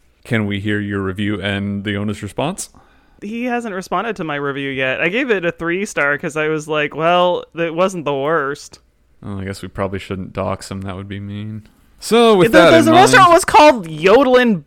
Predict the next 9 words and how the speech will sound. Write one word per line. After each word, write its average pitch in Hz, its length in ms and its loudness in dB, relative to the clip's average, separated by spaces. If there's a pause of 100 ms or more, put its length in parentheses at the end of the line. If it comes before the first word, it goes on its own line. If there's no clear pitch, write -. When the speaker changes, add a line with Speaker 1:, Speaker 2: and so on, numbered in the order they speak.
(240)
Speaker 2:
or 233 60 6
the 233 360 6
Yodelin 277 380 4
Broth. 160 440 2
It - 80 -2
was 196 140 -2
called 247 260 2
Yodelin 208 480 2
Broth. 147 440 2